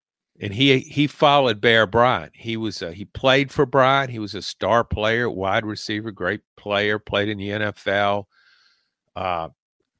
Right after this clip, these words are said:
hard-nosed, tough guy like Bear Bryant. And I guess he had a healthy enough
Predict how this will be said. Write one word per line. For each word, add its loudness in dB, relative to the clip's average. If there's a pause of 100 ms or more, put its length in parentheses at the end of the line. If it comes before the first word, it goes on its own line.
(100)
hard-nosed, 2
tough -2
guy 2 (200)
like -4
Bear 0
Bryant. -4 (1800)
And -4
I 0
guess -2
he -2
had 2
a 0
healthy 0
enough 0